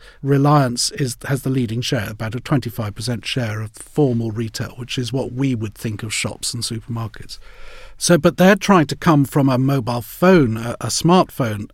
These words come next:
angle into e-commerce and retail. And they're not only interested in formalizing the market, they're also tying up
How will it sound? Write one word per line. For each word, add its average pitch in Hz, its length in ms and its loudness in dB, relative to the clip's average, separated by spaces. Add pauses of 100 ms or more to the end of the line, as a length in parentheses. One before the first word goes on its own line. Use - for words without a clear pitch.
angle 110 480 -4 (380)
into 151 580 2 (100)
e-commerce 120 920 -2
and 117 200 -4
retail. 107 600 -6 (480)
And 139 160 4
they're 143 140 4
not 160 240 6 (300)
only 165 320 6
interested 120 480 -4
in 120 120 -4
formalizing 110 800 0
the 113 60 -8
market, 101 520 -8
they're 127 240 0
also 147 400 0
tying 127 440 -2
up 117 220 -4